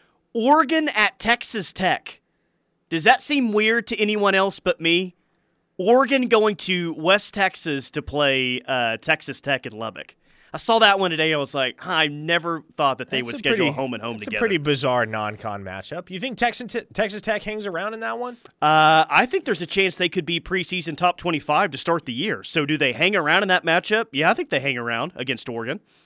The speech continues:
Speaker 1: Absolutely.
Speaker 2: Texas Tech, who did they open the season with last year? H-, Houston. That was who they played. And that was a good game.
Speaker 1: Te-,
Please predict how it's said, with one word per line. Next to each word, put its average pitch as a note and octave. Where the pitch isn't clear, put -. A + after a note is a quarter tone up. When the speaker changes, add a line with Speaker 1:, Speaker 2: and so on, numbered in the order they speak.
Speaker 1:
Absolutely. C3
Speaker 2:
Texas G#3+
Tech, -
who G3+
did A#3
they G3+
open D3
the B2+
season B2
with G#2
last G#2+
year? A2
H-, C#3+
Houston. A2+
That C#3+
was A#2
who B2+
they A2
played. -
And B2
that C#3+
was C3
a A#2
good G#2+
game. E2
Speaker 1:
Te-, G3